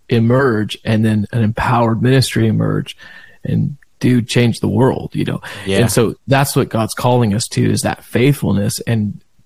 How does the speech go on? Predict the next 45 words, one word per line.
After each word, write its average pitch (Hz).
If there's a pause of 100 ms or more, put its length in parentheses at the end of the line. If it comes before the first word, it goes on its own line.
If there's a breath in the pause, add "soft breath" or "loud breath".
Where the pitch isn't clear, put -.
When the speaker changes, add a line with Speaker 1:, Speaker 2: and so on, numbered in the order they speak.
(240)
Speaker 1:
through 139
that -
process 123
of 101
staying 120
faithful, - (380 loud breath)
on 113
the 110
other 117
side 131
is 104
an 101
empowered 101
ministry. - (760)
And 135
that's 139
what 123
he's 147
Speaker 2:
Wow. -
Speaker 1:
telling 117
Timothy. 127
He's 101
like, 107 (800 loud breath)
"This 143
is 135
how 127
he's 113
put -
me 117
into 104
ministry. 117
It's, -
it's -
not, 131 (480 loud breath)
it's -
not 143
for 131
anything 117
else. 123
It's -
for 101 (200)
that 117
I 101
was -
faithful." -